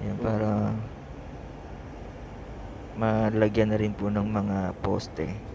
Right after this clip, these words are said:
And dito po, no, nakikita natin, ka-wonder, no, yung dito sa part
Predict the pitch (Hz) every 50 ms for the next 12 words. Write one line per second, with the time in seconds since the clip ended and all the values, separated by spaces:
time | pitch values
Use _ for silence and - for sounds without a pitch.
0 | - - - - - - - - - - - - - - - - - - - -
1 | - - - - - - - - - 120 120 123 120 - - 135 123 - 123 123
2 | 120 120 120 113 113 110 113 117 120 120 - - - - - - - - - -
3 | - - - - - - - - - - - - - - - 165 185 190 190 196
4 | 190 190 190 185 190 190 185 185 175 175 170 170 170 170 160 156 143 143 151 151
5 | 151 151 151 151 151 151 147 147 - - - - - - - - - 151 147 160
6 | - 180 156 151 156